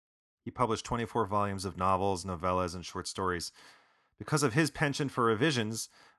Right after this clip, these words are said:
perhaps out of dissatisfaction or perfectionism, there are numerous manuscripts and numerous variations of his most famous works, which means he has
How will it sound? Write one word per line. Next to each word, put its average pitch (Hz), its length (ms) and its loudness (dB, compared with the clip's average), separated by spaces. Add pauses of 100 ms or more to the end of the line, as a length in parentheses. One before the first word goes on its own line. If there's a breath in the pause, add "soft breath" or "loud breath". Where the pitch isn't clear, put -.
(200 soft breath)
perhaps 113 320 0
out 107 80 2
of 98 80 -2
dissatisfaction 101 880 -2
or 92 80 -4
perfectionism, 95 1000 -2
there 117 160 2
are 107 160 4
numerous 117 640 0
manuscripts 95 640 -4
and 92 200 -6
numerous 135 340 0
variations 98 560 2
of 90 80 -4
his 90 180 -6
most 98 220 -8
famous 92 360 -6
works, 147 440 2 (540 loud breath)
which - 240 -6
means 127 260 -2
he 110 100 -4
has 107 460 0